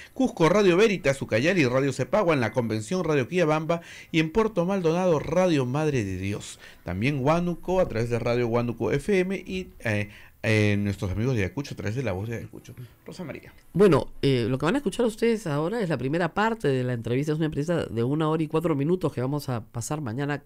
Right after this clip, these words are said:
Speaker 2: la otra parte, pero dos advertencias. La primera, primero escuchen, ¿no es cierto? Y después insulten. Y la <laughs> segunda,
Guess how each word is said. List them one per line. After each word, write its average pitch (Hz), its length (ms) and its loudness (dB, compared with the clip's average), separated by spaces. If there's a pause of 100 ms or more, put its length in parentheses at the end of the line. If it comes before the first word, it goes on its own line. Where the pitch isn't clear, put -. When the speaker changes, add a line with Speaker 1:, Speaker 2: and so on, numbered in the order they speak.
(160)
Speaker 2:
la 110 140 -4
otra 135 180 -4
parte, 190 320 0
pero 143 220 -2 (320)
dos 254 340 2
advertencias. 156 800 0
La 131 80 0
primera, 220 280 0
primero 294 300 2
escuchen, 302 600 2 (360)
¿no 151 60 -6
es 156 80 -6
cierto? 196 280 2
Y - 20 6
después 165 260 2
insulten. 165 680 2 (180)
Y 170 340 0
la 165 140 2
<laughs> - 0 -
segunda, 202 840 2